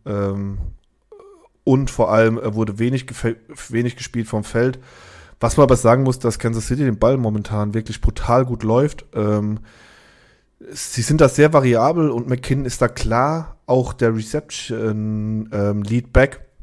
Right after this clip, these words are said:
Von daher ist er für mich, ähm, auch jetzt diese Woche wieder, er geht hoch auf fünf neun, ähm, gegen Seattle. Ist für mich ein absolutes, äh, Must-Play. Broncos Defense, warum Broncos Defense? Ja, weil Arizona mit, ähm, Colton McCoy gespielt hat. Also,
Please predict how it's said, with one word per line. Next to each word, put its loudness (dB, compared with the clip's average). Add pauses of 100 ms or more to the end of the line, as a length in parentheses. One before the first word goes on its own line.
Von -6
daher 4
ist -10
er -4
für -6
mich, -6
ähm, -4
auch -2
jetzt -2
diese 0
Woche 0
wieder, 2
er 0
geht -6
hoch -2
auf -2
fünf -6
neun, 0 (580)
ähm, -2
gegen 0
Seattle. 2 (340)
Ist -14 (120)
für -8
mich -4
ein -10
absolutes, -6
äh, -8
Must-Play. -2 (680)
Broncos 2
Defense, 2
warum 4
Broncos -2
Defense? -4
Ja, -4
weil -2
Arizona -4
mit, -12
ähm, -10 (340)
Colton -4
McCoy -4
gespielt -8
hat. -6
Also, -8